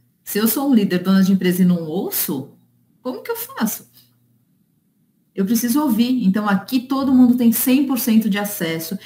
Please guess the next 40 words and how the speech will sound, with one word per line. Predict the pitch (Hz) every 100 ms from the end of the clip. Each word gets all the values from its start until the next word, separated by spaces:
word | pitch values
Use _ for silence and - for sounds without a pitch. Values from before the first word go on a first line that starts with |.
| -
Então, | - 269 262
quem | 262 240
ouve, | 240 254
às | 254
vezes, | 233
parece | - 233 247 -
fácil, | 254 226 226
"Ah, |
mas | 165 151
só |
tem | 151 180 202
trinta | 214 220
pessoas." | 226 339 - 370 285 180 - _ _ _ _ _ _ _ _ _ _ _ _ _ -
Mas | 220 240 240
é, |
é, | 240 - 226 - 226
é | 233
o, | 240 -
é | 233
como | 254 247
você | 247 247 311
é. | 294 220 269 - _ _ -
Se | - 185
você | 185 190 214
tem | 233 226
trezentas | 226 208 190 196 226 220 -
pessoas, | 185 208 233 226
a | 202
sua | - 247
sala | 262 - 190 208
precisa | 208 - 220
estar | 226 -
aberta. | 311 415 480 196 180 - -
Pode | - 175 185
não | 190
estar | 180 147
aberta | 139 143 156 147
a | 143
trezentas | 151 165 151 127 -
pessoas, | - - 226 170 147